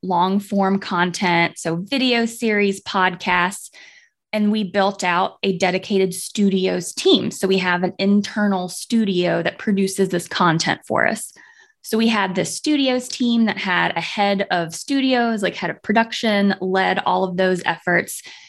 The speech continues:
And then we did have a dedicated content team that handled more of the written content,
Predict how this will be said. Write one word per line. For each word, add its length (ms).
And 140
then 100
we 120
did 220
have 300
a 60
dedicated 640
content 720
team 500
that 320
handled 520
more 320
of 300
the 100
written 400
content, 800